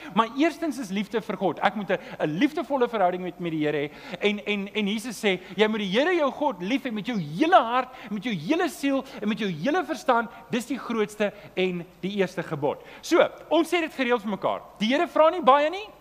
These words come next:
Hy vra alles. En hier is dit weer onderliggend. Die Here vra nie baie nie. Hy vra alles. Weet jy, ons sal hier sit, as jy hier sit en jy is nog besig om die geloof te ondersoek, en ek aanvaar nooit almal wat hier sit, het al 'n oorgawe gemaak en het Jesus aangeneem nie. Ek aanvaar,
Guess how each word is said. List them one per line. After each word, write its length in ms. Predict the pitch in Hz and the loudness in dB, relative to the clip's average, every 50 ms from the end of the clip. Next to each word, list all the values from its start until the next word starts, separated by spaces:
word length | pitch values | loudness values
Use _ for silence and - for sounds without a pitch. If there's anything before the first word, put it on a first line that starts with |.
| - - - - - - - - - - - - - - - - - - - - - - - | -20 -20 -20 -20 -20 -20 -20 -20 -20 -20 -20 -20 -20 -20 -20 -20 -20 -20 -20 -18 -6 0 2
Hy 80 | 220 233 | 2 4
vra 160 | - 269 269 254 - 247 | 6 6 6 6 8 6
alles. 220 | 220 175 123 - - - | 6 6 2 -4 -4 -4
En 100 | 269 262 | -2 -2
hier 240 | 220 175 214 285 359 | 0 2 4 4 4
is 80 | 339 269 | 4 2
dit 160 | 302 185 151 139 | -2 -6 -4 -4
weer 260 | 170 214 220 233 233 233 240 | 0 2 4 4 4 2 0
onderliggend. 540 | 240 233 214 202 208 220 - - 139 127 135 | -2 -2 0 0 0 0 0 -2 -6 -4 -2
Die 100 | 180 185 | 0 4
Here 220 | 202 247 349 359 349 | 4 4 4 2 0
vra 260 | - 311 285 294 302 320 | 0 2 4 4 4 2
nie 120 | 349 349 220 | 0 0 4
baie 300 | 175 208 190 180 165 156 | 6 8 8 6 6 2
nie. 120 | 151 139 127 - | -4 -6 -2 0
Hy 100 | 170 220 - | 0 2 2
vra 160 | 262 247 247 - 208 185 | 2 2 4 6 6 4
alles. 180 | 139 117 - - - - - - 285 - | 4 2 -6 -12 -18 -16 -16 -16 -8 -4
Weet 200 | - - - 339 | -2 0 2 2
jy, 40 | 320 - - - - - - - - | 0 -2 -6 -18 -20 -20 -4 2 4
ons 160 | 311 359 320 | 4 4 4
sal 140 | 392 392 277 | 2 0 0
hier 120 | 240 247 233 | -2 -2 -2
sit, 180 | - 294 269 247 | -2 -2 -2 -2
as 120 | 233 180 | -4 -4
jy 80 | 220 196 | -4 -4
hier 80 | 196 214 | -4 -4
sit 220 | - 262 233 - 208 | -4 -6 -8 -6 -4
en 80 | 202 | -2
jy 80 | 190 180 | -2 -2
is 80 | 180 220 | -2 -2
nog 120 | 196 139 127 | -4 -2 -2
besig 240 | 190 208 - 247 185 | -4 -2 -2 -4 -4
om 140 | 214 208 | -4 -4
die 60 | 190 - | -4 -4
geloof 280 | 190 156 156 165 170 - | -2 -2 -2 -2 -2 -4
te 80 | 196 156 | -4 -4
ondersoek, 360 | 143 147 143 - 156 147 - - - - - 202 - | -4 -6 -6 -6 -8 -8 -8 -10 -16 -14 -10 -6 -4
en 100 | 226 233 | -2 2
ek 200 | - 269 - 330 | 2 2 2 2
aanvaar 340 | 294 233 - 311 277 262 202 180 | 0 2 4 4 4 4 4 2
nooit 280 | 180 202 247 285 - - - | 0 2 2 0 0 0 -2
almal 200 | 214 214 220 202 | 0 0 0 -2
wat 100 | 202 190 - | -2 -2 -2
hier 120 | 156 180 165 | -4 -6 -6
sit, 220 | - 196 175 - - - - - 160 | -6 -6 -8 -8 -10 -20 -14 -6 -2
het 140 | 170 180 214 | 0 2 4
al 80 | 196 202 | 2 2
'n 80 | 196 208 | 2 0
oorgawe 460 | 214 208 202 - 202 190 175 165 175 | 0 0 0 2 2 2 2 0 -2
gemaak 340 | - 185 170 165 165 160 185 | -4 -2 0 0 0 0 -2
en 80 | 175 | -4
het 120 | 160 - - | -6 -6 -6
Jesus 300 | 151 160 - - 156 - | -6 -6 -8 -10 -8 -4
aangeneem 340 | - 175 170 - 165 156 160 | -2 -2 -2 -2 -6 -6 -6
nie. 80 | 185 - | -2 0
Ek 160 | 214 277 - | 0 0 2
aanvaar, 380 | 403 339 - - 311 277 262 | 0 -4 0 2 2 4 2